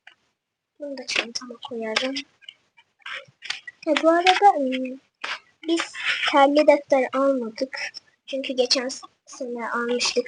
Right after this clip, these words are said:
üçüncü sınıftayken. Im, çantamı delmişti. Bildiğimiz çanta delindi. Yani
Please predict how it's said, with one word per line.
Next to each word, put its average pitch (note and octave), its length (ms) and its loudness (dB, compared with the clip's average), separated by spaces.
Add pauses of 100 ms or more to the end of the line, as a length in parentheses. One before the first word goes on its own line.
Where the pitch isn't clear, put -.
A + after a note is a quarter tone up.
üçüncü - 300 -6
sınıftayken. A#3 800 -4 (1200)
Im, A#3+ 240 -4
çantamı C4+ 640 2
delmişti. A3+ 600 -2 (800)
Bildiğimiz C4 580 -2
çanta C4+ 480 -2 (260)
delindi. A#3+ 440 8 (1200)
Yani D#4+ 260 2